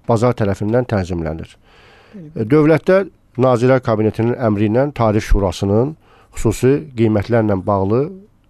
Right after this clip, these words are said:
Speaker 1: əmrləri var. Amma o qiymətlər aiddir neft məhsullarına,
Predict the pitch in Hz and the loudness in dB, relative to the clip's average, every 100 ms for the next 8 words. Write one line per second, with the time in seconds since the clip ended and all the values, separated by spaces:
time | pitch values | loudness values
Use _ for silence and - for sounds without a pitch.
0 | - 117 110 101 98 87 85 - _ _ | -2 0 2 2 0 -2 -8 -16 _ _
1 | _ - - - 156 165 180 165 147 143 | _ -20 -8 0 2 2 0 0 2 2
2 | 123 160 175 - _ _ _ - 117 120 | 2 2 0 -2 _ _ _ -2 2 2
3 | 113 - 104 92 - _ 139 147 143 123 | 0 -2 -4 -4 -18 _ 0 0 2 0
4 | - 110 107 104 104 | 0 0 2 2 0